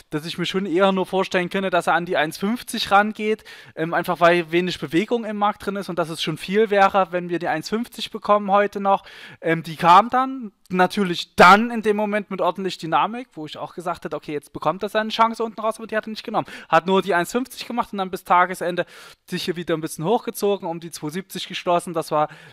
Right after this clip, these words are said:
letztendlich die Entscheidungsmarke hoch und runter. Somit im Ergebnis, ne, muss man ja sagen,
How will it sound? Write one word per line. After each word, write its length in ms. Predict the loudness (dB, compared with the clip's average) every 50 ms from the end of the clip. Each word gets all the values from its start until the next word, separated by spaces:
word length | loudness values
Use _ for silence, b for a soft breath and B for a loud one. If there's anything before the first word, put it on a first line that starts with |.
| B -8
letztendlich 400 | -8 -4 -4 -4 -6 -6 -10 -8
die 100 | -6 -6
Entscheidungsmarke 720 | -6 -2 0 0 0 0 -2 -6 -2 0 0 0 0 -2
hoch 180 | -8 -6 -4
und 140 | -6 -6 -6
runter. 420 | -4 -4 -2 -2 -2 -2 -2 -4 B B B B B B B _
Somit 480 | -16 -6 2 2 2 4 4 2 0 -2
im 240 | -8 -8 -8 -6 -2
Ergebnis, 1080 | 0 0 0 0 -2 -4 -2 -2 -2 -2 -2 -4 -2 0 0 0 -2 -4 -12 -14 -14 _ _ _ _
ne, 300 | -14 -8 -4 -4 -2 -4
muss 400 | -4 -6 -8 -4 -4 -4 -4 -2
man 160 | -4 -4 -2
ja 120 | 0 -2 0
sagen, 600 | 4 4 6 6 6 4 2 -4 -8 -8 -10